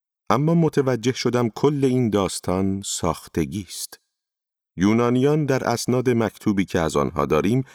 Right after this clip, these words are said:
هرگز از این واژه استفاده نکردند، بلکه این واژه در برهه‌ای از تاریخ که به زمانهٔ خود ما شباهت‌هایی دارد، در کنار دردسرهایی پدید آمد که جهانی سازی پرشتاب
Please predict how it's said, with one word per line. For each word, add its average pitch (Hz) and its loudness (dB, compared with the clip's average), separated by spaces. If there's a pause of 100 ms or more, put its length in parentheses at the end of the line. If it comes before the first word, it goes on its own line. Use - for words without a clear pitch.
(140)
هرگز 117 -2
از 107 -2
این 113 0
واژه 90 0
استفاده 78 -2
نکردند، - -4 (480)
بلکه 80 0
این 127 2
واژه 123 0
در 120 -2
برهه‌ای 120 0
از 110 -2
تاریخ 85 -2 (280)
که - 0
به 78 2
زمانهٔ 80 0
خود 135 0
ما 131 0
شباهت‌هایی 80 -2
دارد، 107 0 (380)
در 120 0
کنار 131 0
دردسرهایی 95 -2
پدید 92 0
آمد 104 0 (180)
که 90 -2
جهانی 90 0
سازی 107 -2
پرشتاب 110 -2